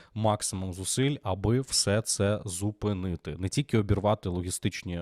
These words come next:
зв'язки, а перемогти Росію, яка, по суті, відкриваючи цей,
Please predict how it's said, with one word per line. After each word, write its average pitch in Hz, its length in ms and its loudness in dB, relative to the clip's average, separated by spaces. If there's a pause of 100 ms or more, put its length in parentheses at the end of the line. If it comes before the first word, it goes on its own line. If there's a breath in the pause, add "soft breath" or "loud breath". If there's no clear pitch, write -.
зв'язки, 92 640 -4 (240 loud breath)
а 101 240 0
перемогти 101 800 0
Росію, 131 680 -2 (220 loud breath)
яка, 101 180 -6
по - 140 -6
суті, 117 380 -2 (180 loud breath)
відкриваючи 113 1000 -2
цей, 92 460 -2